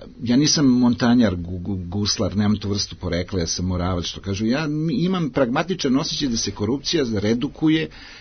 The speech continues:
kombinaciju, smanjivanjem transakcionih troškova. Kad učinite, e, neizvesnijim i manjim koristi od tra-, od koruptivnog ponašanja, recimo kompetentnošću, e,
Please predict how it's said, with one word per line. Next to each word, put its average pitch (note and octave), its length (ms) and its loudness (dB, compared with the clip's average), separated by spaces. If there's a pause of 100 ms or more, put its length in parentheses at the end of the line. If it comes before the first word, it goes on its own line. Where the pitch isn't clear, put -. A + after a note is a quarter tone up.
(120)
kombinaciju, G2+ 760 2
smanjivanjem A#2+ 500 6
transakcionih G#2+ 680 -2
troškova. F2+ 400 -6
Kad A2+ 220 -4
učinite, D#3+ 540 2 (460)
e, F#2 220 -4 (480)
neizvesnijim C#3+ 960 6
i A#2+ 80 10
manjim C3 440 6
koristi D#3 580 6
od F#3 100 6
tra-, F3 340 4
od C#3+ 180 0
koruptivnog D#3+ 600 6
ponašanja, C#3+ 760 6
recimo A2 460 4
kompetentnošću, G2 1200 -4
e, E2+ 60 -4